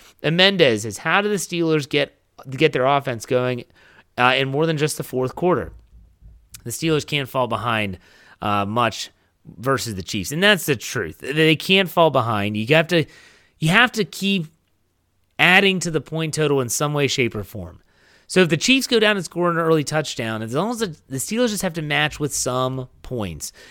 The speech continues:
You don't wanna get into a shootout. You hope the defense can stand tall. But ultimately, you just need to get some points. This is going to come down to the offensive line. It's gonna come down to the center that they choose to play.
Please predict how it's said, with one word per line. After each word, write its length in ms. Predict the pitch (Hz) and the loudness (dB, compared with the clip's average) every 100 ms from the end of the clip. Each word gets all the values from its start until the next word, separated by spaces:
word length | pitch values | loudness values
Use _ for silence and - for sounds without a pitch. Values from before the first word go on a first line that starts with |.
| - | -6
You 100 | 151 | 2
don't 160 | 196 226 | 4 4
wanna 120 | 226 | 2
get 100 | 190 | 2
into 120 | 151 | 2
a 40 | 113 | 0
shootout. 440 | - 120 123 156 | 0 0 2 2
You 120 | 165 | 2
hope 100 | 175 | 0
the 80 | 160 | 0
defense 400 | 135 139 135 123 | -2 -2 -2 -6
can 160 | 131 113 | -8 -10
stand 400 | - 120 110 101 | -6 -4 -4 -6
tall. 420 | 92 78 95 131 - - _ | -6 -4 -4 -6 -12 -20 _
But 100 | 185 | 2
ultimately, 420 | 240 208 190 156 | 4 2 -2 0
you 120 | 151 | -2
just 280 | 135 185 156 | -2 -4 -4
need 220 | 160 165 | -6 -6
to 80 | 139 | -6
get 400 | 120 139 143 - | -4 -6 -6 -10
some 480 | - 143 139 135 117 - | -6 -2 0 -2 -8 -12
points. 460 | 135 110 90 - - - - _ _ _ | -10 -8 -8 -10 -16 -20 -20 _ _ _
This 320 | 120 156 190 | 0 2 4
is 140 | 233 190 | 2 -2
going 220 | 202 202 | -2 -2
to 60 | |
come 220 | - 180 175 | -2 -4 0
down 280 | 160 156 | 0 0
to 100 | 143 | -2
the 140 | 151 120 | -4 -2
offensive 540 | 127 131 147 127 135 | -2 -4 -6 -8 -8
line. 460 | 113 104 101 98 95 _ _ _ - | -6 -4 -4 -6 -10 _ _ _ -16
It's 140 | 107 | -12
gonna 180 | - 160 | -8 -6
come 220 | 170 170 | -4 -4
down 280 | 156 151 151 | 0 2 0
to 100 | 147 | -2
the 120 | 120 | -4
center 560 | 104 - 151 160 175 160 | -4 0 2 4 0 -2
that 160 | - 127 | -6 0
they 120 | 127 | 0
choose 360 | 110 147 147 147 | 0 0 0 -2
to 80 | 160 | -6
play. 460 | - 104 95 95 | -2 -2 -2 -4